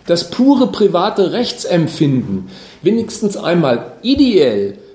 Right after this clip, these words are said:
nicht das Arschloch gewesen zu sein, das getreten wird, sondern den Oberen mal eins auszuwischen.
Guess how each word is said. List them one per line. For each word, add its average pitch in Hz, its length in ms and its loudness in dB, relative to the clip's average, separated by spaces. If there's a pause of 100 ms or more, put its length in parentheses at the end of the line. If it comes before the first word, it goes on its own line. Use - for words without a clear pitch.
nicht 240 260 2
das - 160 2
Arschloch 165 580 -4
gewesen 156 480 2
zu 180 140 -2
sein, 147 300 0
das 147 180 -4
getreten 214 640 0
wird, 110 320 0 (260)
sondern 196 320 2
den 147 240 0
Oberen 240 460 2
mal 139 180 0
eins 127 240 -6
auszuwischen. 107 840 -6